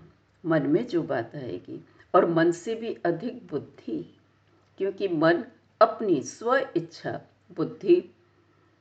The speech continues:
विवेक दृष्टि थोड़ी अलग, जो होना चाहिए सबका ध्यान रख के भी हो सकती है।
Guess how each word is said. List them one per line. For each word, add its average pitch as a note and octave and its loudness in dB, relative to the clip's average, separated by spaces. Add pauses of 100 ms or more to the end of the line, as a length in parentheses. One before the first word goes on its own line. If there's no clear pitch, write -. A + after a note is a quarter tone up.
(280)
विवेक D#3 2
दृष्टि - -8 (360)
थोड़ी B3 -10 (320)
अलग, E3+ 0 (1080)
जो D#3 0 (340)
होना C3+ -2
चाहिए E3 2
सबका - -6
ध्यान D#3+ -2
रख - -8
के F#3+ -6
भी A3+ -12
हो A#3+ -12
सकती - -18
है। - -20